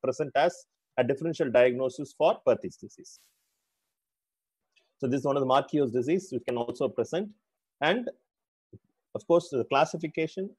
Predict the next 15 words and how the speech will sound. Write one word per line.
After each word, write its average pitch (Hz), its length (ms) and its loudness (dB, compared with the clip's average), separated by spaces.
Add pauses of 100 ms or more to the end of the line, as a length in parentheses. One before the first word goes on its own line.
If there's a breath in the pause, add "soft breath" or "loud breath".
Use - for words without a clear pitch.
(160)
there 107 160 -4
are 98 320 2
a 90 40 -6
lot 120 200 4
of 180 160 0
classifications. 147 880 -4 (360)
It 117 140 -8
is 113 260 -10 (220)
mainly 190 580 4
based 151 340 2
on 175 140 0
the 123 80 0
radiography 143 500 2
findings 139 420 -4
to - 120 -8